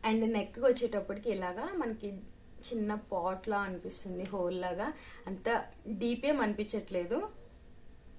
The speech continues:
So, నెక్ కాడ just హైలైట్ అవ్వడానికి మనకి థ్రెడ్ ఇచ్చారు. And హ్యాండ్స్‌కి వచ్చేటప్పటికి త్రీ ఫోర్త్ హ్యాండ్స్. హ్యాండ్స్‌కి కూడా ఇట్లాగా,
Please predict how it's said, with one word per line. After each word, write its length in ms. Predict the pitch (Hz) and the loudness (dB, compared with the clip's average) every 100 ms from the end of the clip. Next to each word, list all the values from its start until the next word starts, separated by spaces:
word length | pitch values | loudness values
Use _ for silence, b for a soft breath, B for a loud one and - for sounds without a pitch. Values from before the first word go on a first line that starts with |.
| - - - B B - | -16 -16 -18 B B -2
So, 80 | 240 | 2
నెక్ 240 | 202 185 | 2 0
కాడ 200 | 202 220 220 | 2 4 4
just 400 | 196 185 226 208 | 2 0 2 2
హైలైట్ 380 | 190 180 202 | 4 2 4
అవ్వడానికి 500 | 202 190 190 185 185 | 4 4 2 0 0
మనకి 320 | 247 202 185 208 | 0 0 0 -2
థ్రెడ్ 460 | - 180 170 165 202 - - - | 2 4 4 2 0 0 -8 -10
ఇచ్చారు. 560 | 208 - 185 180 269 359 - - - - - B B B - | -8 -2 0 0 -2 -2 -8 -16 -18 -18 -18 B B B -2
And 100 | 208 | 0
హ్యాండ్స్‌కి 400 | 196 185 185 - | 0 -2 -4 -2
వచ్చేటప్పటికి 600 | 220 220 220 214 220 320 349 | -2 0 -2 -2 -2 -2 0
త్రీ 220 | 220 185 | 0 0
ఫోర్త్ 340 | 196 190 175 | -2 -4 -4
హ్యాండ్స్. 240 | 196 202 311 | -6 -2 0
హ్యాండ్స్‌కి 500 | 277 196 185 214 - | 2 2 0 -4 -2
కూడా 160 | 220 | 0
ఇట్లాగా, 400 | 214 196 190 226 | 0 -2 0 -2